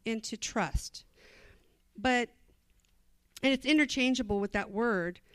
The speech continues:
but it's also used as a noun when Jeremiah calls God the hope of Israel. But just like Amelie said that faith is hard to define completely because of the depth of that word,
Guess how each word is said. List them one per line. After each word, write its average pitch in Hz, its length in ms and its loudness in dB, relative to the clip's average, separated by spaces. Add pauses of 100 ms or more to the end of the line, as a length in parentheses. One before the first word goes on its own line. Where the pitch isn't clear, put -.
(220)
but 254 100 2
it's 247 300 0
also 311 300 0
used 247 380 -4
as 220 120 -4
a 214 60 0
noun 214 600 0
when 208 280 0
Jeremiah 233 580 -2
calls 214 640 -4 (360)
God 226 380 0
the 202 100 -2
hope 220 320 -4
of 190 100 -4
Israel. 185 500 -6 (960)
But 269 140 4
just 339 340 -2
like 311 460 -2
Amelie 262 520 2
said 240 400 -4
that 196 220 -4 (400)
faith 247 600 0 (840)
is 226 500 0
hard 240 480 -2
to 254 140 -4
define 214 560 -4
completely 240 480 -4
because 226 380 -4
of 190 160 -8
the 185 80 -2
depth 175 500 -2
of 240 140 -6
that 285 200 -4
word, 294 420 -2